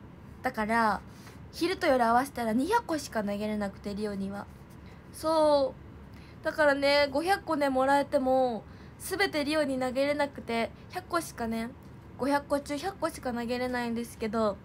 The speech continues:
あの、ぜひ投げてくれたら嬉しいです。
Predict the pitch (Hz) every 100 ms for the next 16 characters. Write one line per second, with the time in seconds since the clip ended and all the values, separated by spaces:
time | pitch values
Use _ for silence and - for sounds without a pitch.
0 | - - - - - - 208 208 202 202
1 | 196 - - - - - - - - -
2 | - 214 247 254 220 - 294 294 196 277
3 | 277 262 262 254 - 269 294 302 285 302
4 | 311